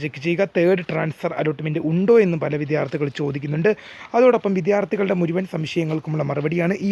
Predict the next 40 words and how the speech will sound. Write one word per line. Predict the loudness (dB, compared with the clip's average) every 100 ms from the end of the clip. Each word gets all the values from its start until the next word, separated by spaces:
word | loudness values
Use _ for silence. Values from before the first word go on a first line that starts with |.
| 2
ഒരു | 2
വീഡിയോയിൽ | 0 -2 -2
കൂടെ | 0 0
നിങ്ങളുമായി | 0 0 0 -2
പങ്കുവെക്കാനുള്ളത്. | -6 -8 -8 -8 -8 -12 -18 -14 -8
വിശദമായ | -2 0 2 2 2
വാർത്തയിലേക്ക് | 0 -2 -2
പോകുന്നതിന് | -4 -2
മുമ്പായി | -2 0
ആദ്യമായിട്ട് | 0 -2 -2 -2
ഈ | -4
ചാനൽ | -4 -4
കാണുന്ന | -4 -4
വിദ്യാർത്ഥികളുണ്ടെങ്കിൽ | -2 -2 -2 -2 -2 0 -2 -6 -16 -8 -4
ഇപ്പോൾ | 0 0
തന്നെ | 0 0
മടിക്കണ്ട, | 0 0 0 0 0
മറക്കണ്ട, | -2 -2 -4 -4
സബ്സ്ക്രൈബ് | -6 -2 0 2
ചെയ്ത് | 0
കൂടെ | -2 0
പറയാൻ | -2
പ്രത്യേകം | -2 -2 -2
ശ്രദ്ധിക്കുക. | -2 2 0 0 -8 -2 2
അലോട്ട്മെന്റുമായി | 2 2 -2 0 0 0
വിവരങ്ങൾ | 0 0 -2 -4
സംബന്ധിച്ചും | -4 -4 -4 -4
റിസൾട്ട്, | -2 -4 0 0 0
സെയ്, | 0 2 2
ഇംപ്രൂവ്മെന്റ്, | 2 2 2 2 0 -2 -6 -20 -4 0
ടൈം | 2 4
ടേബിൾ, | 2 2 2
ആൻസർ | 0 -2 -4 -2
കീസ് | -4 -4 -6
സംബന്ധിച്ചുള്ള | -4 -2 -2 0 0 0 -8 -16 -2
എല്ലാ | 2 4 4
അറിയിപ്പുകൾക്കും | 2 0 -2 -2 -4
വേണ്ടി | -4 -4
ഇപ്പോൾ | -2 -2
തന്നെ | 0